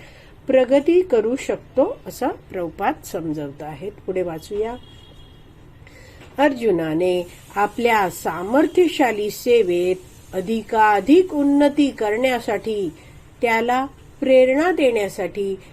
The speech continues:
भगवान श्रीकृष्ण आतापर्यंत प्रकट केलेल्या इतर कोणत्याही गोष्टींपेक्षा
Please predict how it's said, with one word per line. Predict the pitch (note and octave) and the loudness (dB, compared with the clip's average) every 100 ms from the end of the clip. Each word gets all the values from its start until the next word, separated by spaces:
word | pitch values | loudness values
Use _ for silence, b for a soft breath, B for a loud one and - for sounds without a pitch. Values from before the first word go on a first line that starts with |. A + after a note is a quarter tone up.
| B - | B -12
भगवान | G3 F#3 G3+ A#3+ D#4 E4+ | -8 -6 -2 0 0 0
श्रीकृष्ण | C#4 A#3 G#3 - A3 F#3 - B B - | -2 0 -4 -4 -6 -6 -8 B B -8
आतापर्यंत | A3+ A3 C#4+ C#4 G3+ F3+ F3+ F#3+ F3+ F3+ B B - B3 | -8 0 0 0 -2 -2 -4 -4 -4 -6 B B -10 -4
प्रकट | A#3 D4 D4+ - | -2 -2 -2 0
केलेल्या | A3+ F#3+ F#3 F3+ E3+ D#3+ B B - B3 | 0 2 0 -2 -4 -8 B B -16 -10
इतर | B3 C4 B3+ | -2 0 0
कोणत्याही | B3+ B3 G#3+ G#3 A3 G#3 G3+ B3+ | -2 2 2 2 -2 -2 0 -2
गोष्टींपेक्षा | C4+ C#4+ D4 - D#4 G3+ F#3+ E3 - F#3+ | 2 2 2 0 -2 0 -6 -6 -6 -6